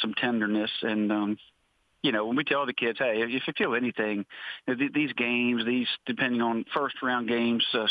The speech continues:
seeding games, championship games, this is summer baseball. And the last thing that we wanna do is, is some type of injury."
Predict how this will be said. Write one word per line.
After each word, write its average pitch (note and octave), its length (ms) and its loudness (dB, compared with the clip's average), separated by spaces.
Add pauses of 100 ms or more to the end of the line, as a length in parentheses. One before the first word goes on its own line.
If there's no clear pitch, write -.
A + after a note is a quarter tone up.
seeding B2 300 2
games, A#2 300 2
championship B2 580 0
games, A#2 240 0
this F#3 160 0
is B2 160 0
summer A#2 240 0
baseball. A2 540 -2 (420)
And B2 100 0
the A#2+ 40 2
last C3+ 260 0
thing A#2+ 120 -4
that A2+ 80 0
we A#2 40 -2
wanna A#2 260 0
do A2+ 300 0
is, A2+ 280 0
is A2 140 2
some - 140 -2
type A2+ 160 -2
of G#2 160 -2
injury." G#2+ 640 0